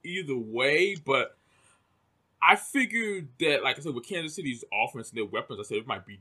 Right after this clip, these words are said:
too much. But that, that Tampa Bay defense, I mean, people gonna, you know, they're gonna give Brady credit, gonna say, you know, "Oh, Brady, you know, he won his seventh Super Bowl," and that's all well and good and everything, but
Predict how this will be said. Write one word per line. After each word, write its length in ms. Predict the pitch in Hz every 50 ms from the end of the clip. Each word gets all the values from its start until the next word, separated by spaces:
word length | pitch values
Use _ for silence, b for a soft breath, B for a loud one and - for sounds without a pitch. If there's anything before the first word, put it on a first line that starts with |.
| _ -
too 280 | - - - 131 113 110
much. 380 | 107 117 160 175 - - - - _ -
But 200 | 117 104 - -
that, 300 | 127 147 180 - - - - -
that 200 | 156 - - -
Tampa 360 | - 285 294 403 - 359 220
Bay 340 | 175 - 220 208 214 160 120 -
defense, 760 | - 185 214 - - - 135 101 92 76 - - - - - _ _ _ _ _ _ _ _ _ _ _ _ _ _ _ _ _ -
I 80 | 151 156
mean, 80 | 147 147
people 240 | 240 277 381 415 -
gonna, 300 | 262 240 214 185 170 151
you 120 | 170 202 202
know, 80 | 170 160
they're 100 | 185 185
gonna 160 | 220 202 180
give 340 | 160 190 190 175 147 120 104
Brady 380 | 123 139 147 151 151 160 151 143
credit, 300 | - - 151 143 139 139
gonna 100 | 139 139
say, 80 | 143 135
you 100 | 139 139
know, 140 | 123 110 110
"Oh, 100 | 113 117 -
Brady, 240 | 104 104 110 120 123
you 80 | 120 120
know, 100 | 117 113
he 80 | 113
won 160 | 110 110 113 110
his 120 | 104 -
seventh 220 | - 127 113 107
Super 200 | - - 151 147 139
Bowl," 140 | - 113 110
and 80 | 113 135
that's 140 | 156 175 -
all 240 | 170 180 175 156 156
well 180 | 170 165 151
and 120 | 127 120 117
good 160 | 175 214 202
and 80 | 160
everything, 400 | 131 120 117 - 135 131 127 110 - -
but 260 | 139 117 110 -